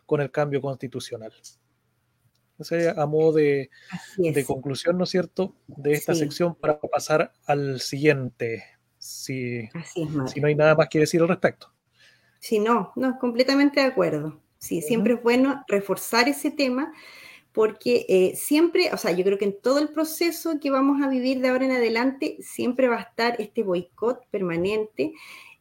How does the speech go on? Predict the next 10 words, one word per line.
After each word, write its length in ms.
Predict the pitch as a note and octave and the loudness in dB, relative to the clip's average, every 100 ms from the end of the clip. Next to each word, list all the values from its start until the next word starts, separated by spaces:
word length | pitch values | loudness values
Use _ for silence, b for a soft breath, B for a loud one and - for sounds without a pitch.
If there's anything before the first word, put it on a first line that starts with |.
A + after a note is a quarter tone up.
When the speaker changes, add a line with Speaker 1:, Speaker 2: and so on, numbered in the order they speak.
| - | -2
Speaker 2:
eh, 380 | F3+ F3 F3 F3 | 0 2 2 0
haciendo 540 | F3+ - G3 G#3 G#3+ | -4 -4 -2 -2 0
ver 340 | F#3+ G3+ A#3 - | 2 2 2 -2
que 240 | G#3+ G#3 | 0 0
el 100 | G3 | 0
proceso 380 | G3 F#3 G3 G3+ | -6 -12 -12 -8
constitucional 880 | G3 F#3+ - E3+ F3+ F3+ F#3+ G#3 A3 | -6 -6 -8 -12 -6 -2 -2 -2 -4
está, 760 | F#3 - G3 F#3 F#3 F#3 F3 E3 - - - | -6 -6 -2 0 0 -2 -4 -6 -8 -10 -6
eh, 260 | E3 D#3 | -4 -4
como 560 | D#3 E3 D#3+ D3+ C#3+ C#3+ | -4 -4 -2 -2 -4 -10